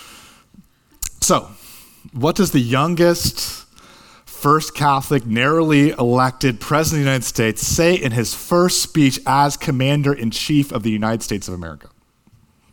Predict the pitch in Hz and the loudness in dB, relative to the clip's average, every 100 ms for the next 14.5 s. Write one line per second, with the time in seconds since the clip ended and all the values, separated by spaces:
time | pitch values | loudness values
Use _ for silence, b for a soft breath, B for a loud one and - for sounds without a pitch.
0 | _ _ _ _ B B B - - - | _ _ _ _ B B B -2 0 0
1 | - 180 175 - - 151 160 175 147 123 | 0 2 0 -4 -4 2 4 6 4 2
2 | - - - 180 180 - 131 120 - 156 | 0 0 2 2 0 -2 0 0 0 0
3 | 156 - 123 113 120 131 127 113 101 - | 0 -2 -2 2 2 4 2 0 -4 -8
4 | B B 127 147 147 151 170 180 170 135 | B B -2 0 0 0 2 2 2 0
5 | 139 147 123 139 - - B B B - | 2 2 2 0 -6 -20 B B B -4
6 | 113 - 151 175 143 113 107 101 107 131 | -4 -2 0 0 0 0 0 -2 0 2
7 | 156 156 117 110 101 101 95 - 107 95 | 4 2 0 -2 -2 -2 -4 -4 -6 -6
8 | - - 104 95 _ _ _ _ - - | -10 -8 -8 -8 _ _ _ _ -20 -20
9 | - - 180 180 170 120 101 98 123 107 | -16 -6 0 2 4 2 0 -4 -4 -4
10 | 98 B B B - - - 143 156 127 | -6 B B B -16 -12 -2 2 4 2
11 | - 98 - - 151 160 143 127 - 104 | -2 -10 -8 -2 2 4 2 2 -2 -2
12 | 104 101 98 - - 139 147 139 117 113 | -4 -6 -8 -8 -2 0 2 0 0 0
13 | 110 107 107 98 - - 147 160 156 110 | 0 -2 -4 -16 -18 -4 2 4 4 0
14 | 92 95 - 120 | -4 -6 -8 -8